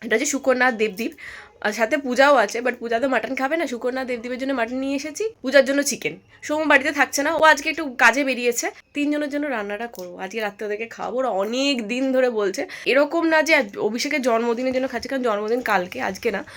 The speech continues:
ওরা অনেক দিন ধরে আমাকে বলেছে, "দি-, তোমার হাতে রান্না খাবো।" আমি বলেছিলাম, "বাইরে থেকে আউটসোর্স করবো, তোদেরকে খাইয়ে দেবো।" বললো, "না, তোমার হাতে তুমি যে অল্প মাংসের ঝোল ভাত করবে তাও খাবো, but তুমি রান্না করবে সেটা খাবো।" মানে সেই জন্যই আর কি খাওয়াচ্ছি। এমনি খাওয়াতে আমি ভালোবাসি,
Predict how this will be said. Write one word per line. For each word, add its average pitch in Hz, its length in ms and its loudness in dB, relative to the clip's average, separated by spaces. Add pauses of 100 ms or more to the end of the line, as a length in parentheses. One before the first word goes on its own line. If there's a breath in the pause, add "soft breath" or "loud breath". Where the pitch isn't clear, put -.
(300 loud breath)
ওরা 277 180 6
অনেক 269 360 2
দিন 302 140 2
ধরে 302 120 2
আমাকে 277 200 2
বলেছে, 226 360 0
"দি-, 240 200 -6
তোমার 254 200 4
হাতে 247 240 4
রান্না 214 280 8
খাবো।" 190 200 -8
আমি 190 160 0
বলেছিলাম, 262 400 2
"বাইরে 220 260 4
থেকে 262 160 -2
আউটসোর্স 247 360 0
করবো, 302 340 -4 (260 loud breath)
তোদেরকে 277 260 4
খাইয়ে 269 260 2
দেবো।" 392 120 2
বললো, 370 160 4
"না, 214 420 4
তোমার 277 280 6
হাতে 285 220 -2
তুমি 311 200 2
যে 247 260 2 (140)
অল্প 254 280 4
মাংসের 240 380 4
ঝোল 294 160 -4
ভাত 247 220 -4
করবে 302 200 -2
তাও 269 260 2
খাবো, 349 300 -2
but 339 80 -2 (120)
তুমি 285 260 -4
রান্না 247 280 4
করবে 302 220 -4
সেটা - 200 0
খাবো।" - 220 -14 (420 loud breath)
মানে - 120 0
সেই 359 160 2
জন্যই 403 200 2
আর 392 120 0
কি 370 100 -10
খাওয়াচ্ছি। 202 420 0
এমনি 285 140 -6
খাওয়াতে 262 400 -4
আমি 349 80 -4
ভালোবাসি, 294 500 -2